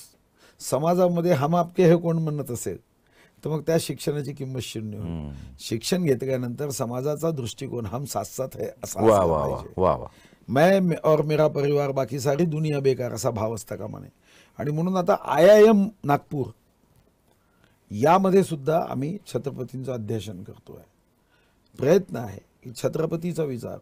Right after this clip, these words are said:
Speaker 1: जो बेशुद्ध माणसालाही शुद्धीवर आणण्याची क्षमता आहे, त्या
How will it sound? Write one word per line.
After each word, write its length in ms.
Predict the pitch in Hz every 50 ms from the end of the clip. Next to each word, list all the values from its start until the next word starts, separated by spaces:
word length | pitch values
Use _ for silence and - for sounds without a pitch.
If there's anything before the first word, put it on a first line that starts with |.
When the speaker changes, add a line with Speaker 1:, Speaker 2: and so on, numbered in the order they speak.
| _ _ _ _ _ _ _ _ _ _ _ 107
Speaker 1:
जो 240 | 107 131 147 156 156
बेशुद्ध 480 | 147 127 131 117 - 165 165 160 147
माणसालाही 600 | 160 156 143 135 131 117 - 135 139 147 156 156
शुद्धीवर 480 | 135 117 - 147 139 131 131 143 135 127
आणण्याची 400 | 127 123 123 127 123 117 - 123
क्षमता 420 | - - - 107 110 113 101 104
आहे, 100 | - - - _ _ _ _ _ _ _ _ _ _ _ _ _ _ _ _ _ _ _ -
त्या 160 | 135 147